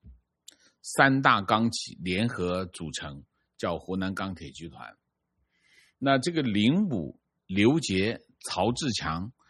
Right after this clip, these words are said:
这三个人都担任过湘潭钢铁厂的总经理，胡恒华担任过衡阳钢管厂的总经理。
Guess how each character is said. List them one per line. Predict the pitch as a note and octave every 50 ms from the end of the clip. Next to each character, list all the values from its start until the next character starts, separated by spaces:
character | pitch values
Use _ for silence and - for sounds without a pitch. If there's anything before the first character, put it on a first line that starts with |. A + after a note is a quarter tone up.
| - _ _ _ _
这 | - - D3+ C3 A2+
三 | F#2 - - D#3 F3 F#3
个 | F3 C#3
人 | G#2+ F2+ A#2+ - - _ _
都 | - E3 E3 E3 E3
担 | E3 - - D#3+ D#3 D#3 D#3+
任 | E3 E3+ D#3 C3 A#2
过 | G2+ F#2+ B2+ A#2+ G#2+ F#2 - - _ _ _ _ _ _ _ _
湘 | - - - - D#3 D3 D3+ C#3+
潭 | C3 A2+ G2 G#2 A2+ A#2
钢 | - C3 B2+ C3
铁 | B2 A2+ A#2 A2+
厂 | A2+ - - - C#2+ D2+
的 | E2 F2
总 | E2 - D2+ C#2+
经 | C#2 D#2+ F#2+ G2+ G2+
理， | F#2 C#2+ - - - _ _ _ _ _ _ _ _ _ _ _ _ _ _ _ _ _
胡 | _ - - C#3+ F#3+ G3+
恒 | G3 G3+ G#3
华 | E3+ B2+ A2+ G#2 A2+ B2+
担 | B2+ D#3+ D3 D3
任 | C#3+ C#3 B2+ A#2 A2
过 | F#2+ A#2 A2+ F#2+ - - -
衡 | - - - - G#2 B2 C#3
阳 | C#3 B2+ A#2 A#2+ B2
钢 | A#2 C3+ B2 C3 B2
管 | A2+ G2+ G#2 A#2
厂 | A2 - A#2+ -
的 | C#2+ D#2 D#2+
总 | - - C#2+ C#2
经 | B1+ D#2 D2+ D2
理。 | C2+ - -